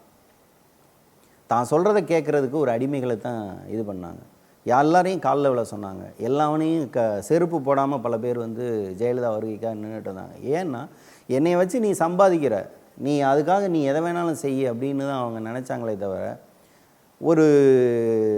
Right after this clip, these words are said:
ஒரு தளபதிகளை வந்து அந்த ஜெயலலிதா வந்து உருவாக்கல.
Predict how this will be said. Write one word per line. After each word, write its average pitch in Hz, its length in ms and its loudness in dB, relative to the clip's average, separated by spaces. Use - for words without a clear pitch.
ஒரு 147 240 4
தளபதிகளை 180 680 8
வந்து 147 280 2
அந்த 120 260 0
ஜெயலலிதா 127 300 2
வந்து 117 180 -4
உருவாக்கல. 107 500 -2